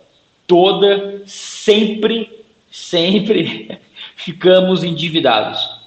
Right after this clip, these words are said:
A gente sempre foi um país endividado. Isso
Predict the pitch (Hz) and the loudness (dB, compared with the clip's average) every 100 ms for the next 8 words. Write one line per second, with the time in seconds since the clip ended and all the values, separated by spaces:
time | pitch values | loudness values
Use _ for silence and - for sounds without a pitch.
0 | - 151 - 214 233 - 214 185 202 190 | -12 -10 -4 -2 -2 -2 -4 -2 -4 -4
1 | 156 180 170 160 165 185 170 120 110 - | -2 -2 -2 -6 -8 -6 -4 -2 -2 -4
2 | - - _ _ - - 139 - 160 156 | -12 -20 _ _ -20 -10 -6 -4 -2 2
3 | 156 147 135 107 - - | 4 4 2 -2 -12 -18